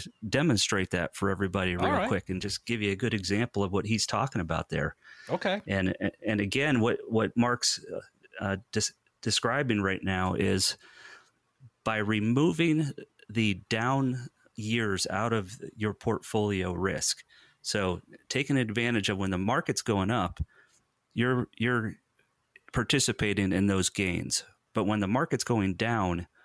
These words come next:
Speaker 1: you're not losing. So by ma-, taking those minus ten percent years and minus thirteen and minus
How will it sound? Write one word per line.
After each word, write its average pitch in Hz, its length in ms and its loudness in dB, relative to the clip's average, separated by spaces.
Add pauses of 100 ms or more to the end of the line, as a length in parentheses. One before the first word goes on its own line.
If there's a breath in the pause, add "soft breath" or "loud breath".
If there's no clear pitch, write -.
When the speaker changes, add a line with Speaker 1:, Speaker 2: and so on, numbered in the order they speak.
(720 soft breath)
Speaker 1:
you're 120 180 2
not 120 320 2
losing. 98 480 0 (320)
So 98 240 2
by 95 320 -2 (140)
ma-, 117 220 -2 (120)
taking 135 380 0
those 117 340 2 (340 soft breath)
minus 120 440 0
ten 113 260 0
percent - 460 0
years 87 340 2
and 87 100 2
minus 107 360 2
thirteen 104 580 0
and 85 140 2
minus 101 400 0